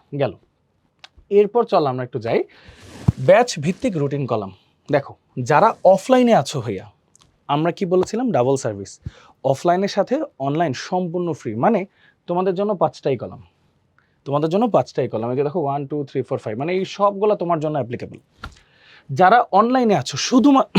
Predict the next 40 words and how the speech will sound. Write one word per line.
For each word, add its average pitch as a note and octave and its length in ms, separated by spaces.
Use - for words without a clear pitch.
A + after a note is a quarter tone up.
<clears throat> C3 280
সরি, C#3 160
শুধুমাত্র B3 400
অনলাইনে C#3+ 360
আছো, - 160
তাদের F3+ 260
জন্য G#3+ 180
হচ্ছে G#3 140
এই B3 160
তিনটা E3+ 300
কলাম, G#2+ 180
সবুজ E3+ 320
কালারের F#3+ 300
এই C#3+ 120
তিনটা B2 220
কলাম, C3 180
তিন, E3+ 120
চার, B2 200
পাঁচ। G#2 140
যারা G3 180
কম্বো A#3+ 340
বা B3+ 80
লাইট A3+ 260
কম্বোতে G#3 400
আছো, - 160
কম্বো G3+ 300
বা A#3+ 140
লাইট G3+ 240
কম্বো, A#3 280
তাদের G#3 320
ক্ষেত্রে C#4 300
হচ্ছে C#4 220
দেখো F3+ 160
দুই, A#3+ 140
তিন, C4 140
চার, D#3+ 220
পাঁচ, A#2 140
এই E3+ 80
যে B2+ 60
দুই, F#3+ 140